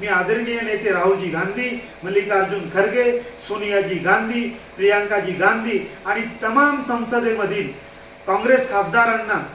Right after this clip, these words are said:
याबद्दल धन्यवाद देईन आणि महाराष्ट्राच्या वतीनं त्यांना सगळ्यांचे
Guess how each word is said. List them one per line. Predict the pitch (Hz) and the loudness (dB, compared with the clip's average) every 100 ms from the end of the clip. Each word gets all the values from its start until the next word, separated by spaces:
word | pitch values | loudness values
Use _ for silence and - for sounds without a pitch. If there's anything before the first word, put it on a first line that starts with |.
| - - | -10 -2
याबद्दल | 208 220 226 208 | 0 2 0 0
धन्यवाद | 160 180 240 254 - | -2 -2 2 2 2
देईन | 240 196 - - - | 0 -2 -6 -16 -8
आणि | 202 202 | -6 0
महाराष्ट्राच्या | 185 233 214 240 208 214 | 2 4 2 0 0 2
वतीनं | 196 196 220 233 | 2 2 -4 -4
त्यांना | 214 196 214 | -4 -2 -2
सगळ्यांचे | - 170 214 233 - | -2 -2 0 0 -2